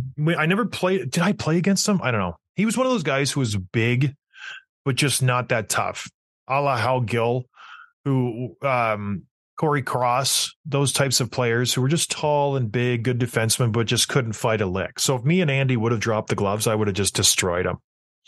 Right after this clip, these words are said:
Speaker 2: But we never did because he knew his, he knew his place, right?
Speaker 1: His thing was the hip checks. Remember him talking about that?
Speaker 2: I do.
Speaker 1: Yeah, he was
Speaker 2: He
Speaker 1: a
Speaker 2: was
Speaker 1: good, he's a good
Speaker 2: pumping his,
Speaker 1: hitter.
Speaker 2: uh, company, Ver-,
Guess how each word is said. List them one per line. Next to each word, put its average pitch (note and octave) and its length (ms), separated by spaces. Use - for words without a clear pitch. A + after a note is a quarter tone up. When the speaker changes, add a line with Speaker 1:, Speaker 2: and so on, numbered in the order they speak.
Speaker 2:
But F#3 120
we G3 100
never F#3+ 220
did G#2 220
because B2+ 280
he D3 80
knew C#3+ 200
his, A#2 280
he D3+ 140
knew D3+ 120
his C3+ 140
place, - 380
right? A#2+ 260
Speaker 1:
His F3+ 240
thing F#3+ 240
was D3 180
the B2+ 120
hip C#3 180
checks. G#2+ 320
Remember B2+ 200
him C3 140
talking A#2 260
about B2+ 220
that? C#3 320
Speaker 2:
I F3 100
do. F#3+ 260
Speaker 1:
Yeah, A2 260
he A#2 40
was B2 80
Speaker 2:
He - 60
Speaker 1:
a - 20
Speaker 2:
was B3+ 140
Speaker 1:
good, - 0
he's - 0
a G#2 40
good C3+ 80
Speaker 2:
pumping G3 200
his, C#3+ 200
Speaker 1:
hitter. C3+ 60
Speaker 2:
uh, A2 160
company, B2+ 500
Ver-, A2+ 400